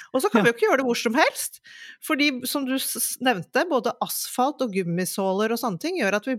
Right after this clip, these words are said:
Speaker 1: blir jo ikke grounded. Det å bo i en by er ganske vanskelig. Og så, men parallelt med dette, så har det jo også økt ekstremt mye med sykdommer som autoimmune lidelser, søvnproblemer, ikke minst. Og Clint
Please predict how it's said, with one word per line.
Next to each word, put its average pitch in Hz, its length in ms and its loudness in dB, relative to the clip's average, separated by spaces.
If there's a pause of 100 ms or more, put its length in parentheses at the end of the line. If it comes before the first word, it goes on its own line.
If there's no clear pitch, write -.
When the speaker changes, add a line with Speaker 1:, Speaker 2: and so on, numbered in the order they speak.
(260)
Speaker 1:
blir 170 200 -4
jo 214 100 0
ikke 320 160 -2
grounded. 226 380 0 (100)
Det 175 120 2
å 175 120 -2
bo 165 140 -2
i 175 40 2
en 175 120 -2
by 170 120 -2 (100)
er 392 100 0
ganske 294 240 -4
vanskelig. 262 480 -2 (880)
Og 269 100 0
så, 269 460 0 (140)
men 277 160 0
parallelt 254 640 2
med 277 120 -2
dette, 294 460 -2
så - 180 -6
har 175 240 -6
det 202 80 -4
jo 226 80 -2
også - 240 -6 (140)
økt 202 380 -4 (100)
ekstremt 226 720 -2
mye 208 340 2
med 214 140 0
sykdommer 185 480 -2
som 208 180 -4
autoimmune 196 880 0
lidelser, 202 720 -2 (220)
søvnproblemer, 190 1200 0
ikke - 400 -4
minst. 285 540 -2 (600)
Og 262 160 4 (200)
Clint 269 360 0